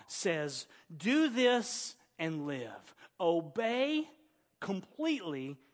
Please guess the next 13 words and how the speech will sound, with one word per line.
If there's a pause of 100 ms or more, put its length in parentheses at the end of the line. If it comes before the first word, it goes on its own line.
(140)
and
live. (580)
And
if
you
don't
fully
obey, (680)
then
you're
under
a
curse.